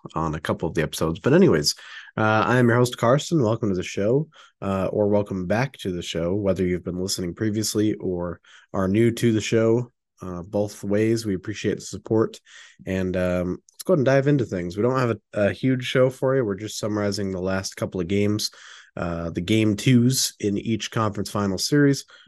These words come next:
We'll cover the latest news, chat a little bit about the conference final series so far, preview those games for the weekend, and then, uh,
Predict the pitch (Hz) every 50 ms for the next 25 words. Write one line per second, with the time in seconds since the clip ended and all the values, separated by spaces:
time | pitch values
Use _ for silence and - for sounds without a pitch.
0 | _ _ - 120 - 143 127 110 104 104 110 113 107 101 104 - 113 113 110 110
1 | 107 107 - - - - - 143 139 139 131 123 113 113 107 110 101 107 101 92
2 | 107 104 101 - _ - 110 104 104 101 - - 110 104 98 101 92 - - 104
3 | 101 98 95 - - 117 104 98 95 95 - - 92 90 - - 92 90 90 92
4 | 92 _ - - - - _ _ _ - 123 113 107 107 107 101 104 101 98 -
5 | - 104 101 101 101 101 - - 90 92 92 101 104 101 - 98 95 92 92 92
6 | - - - - 87 92 92 90 87 87 87 87 87 87 87 87 87 85